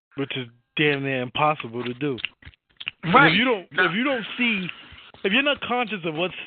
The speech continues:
Speaker 1: going on around you or to your own brother, then that's a problem.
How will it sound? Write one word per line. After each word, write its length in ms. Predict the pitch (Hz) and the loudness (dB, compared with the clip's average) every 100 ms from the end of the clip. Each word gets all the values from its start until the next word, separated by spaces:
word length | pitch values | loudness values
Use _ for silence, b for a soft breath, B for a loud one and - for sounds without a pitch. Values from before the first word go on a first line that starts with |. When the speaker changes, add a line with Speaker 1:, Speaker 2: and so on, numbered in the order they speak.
| - 185 | -10 -4
Speaker 1:
going 240 | 180 170 | -2 0
on 180 | 175 160 | 0 0
around 360 | 151 165 175 | 0 0 0
you 160 | 175 180 - _ _ | -2 -4 -8 _ _
or 100 | 156 | -2
to 120 | 147 180 | 0 2
your 180 | 170 175 | 2 2
own 460 | 175 175 170 143 123 | 0 -2 -4 -6 -4
brother, 400 | 127 165 170 196 - _ _ _ - | 2 2 2 -4 -6 _ _ _ -4
then 380 | 165 160 156 143 _ - 247 | -2 -2 -4 -6 _ -4 2
that's 200 | 175 - | 4 2
a 80 | 151 | 0
problem. 360 | 185 147 113 | -2 -2 -6